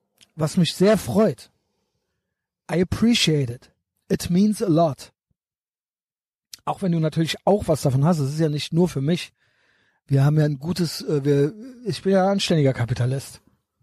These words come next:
Es gibt ja hier was zurück. Es ist, es ist ja keine Spende. Aber dennoch, ich bin sehr dankbar für jeden, der hier ist.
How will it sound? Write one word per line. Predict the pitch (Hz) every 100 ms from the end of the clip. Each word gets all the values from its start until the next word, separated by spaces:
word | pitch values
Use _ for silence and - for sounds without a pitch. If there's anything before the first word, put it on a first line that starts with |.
| _ _ _ _ -
Es | 147 -
gibt | 190 208
ja |
hier | 135 139
was | 165 147 -
zurück. | 151 165 - - _ _ _ _ _ _ _ _ _ _ _
Es | - -
ist, | 180
es | - 160
ist | -
ja | 156
keine | 156 151
Spende. | 135 - - 160 117 _ _ _ -
Aber | 170
dennoch, | 190 226 147 -
ich | -
bin | - 170
sehr | 185
dankbar | 143 180 240 - 139 143 214 - - _ _
für | _ 156
jeden, | 165 170
der | 175
hier | 175 185
ist. | 220 269 - -